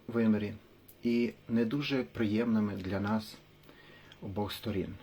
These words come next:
І що найгірше, із, е,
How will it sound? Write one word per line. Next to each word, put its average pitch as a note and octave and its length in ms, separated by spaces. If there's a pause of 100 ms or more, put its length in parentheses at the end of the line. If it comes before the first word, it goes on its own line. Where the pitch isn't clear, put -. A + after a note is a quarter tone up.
(180)
І A#2+ 320
що C#3 260
найгірше, C3 720
із, A#2 420
е, G2+ 380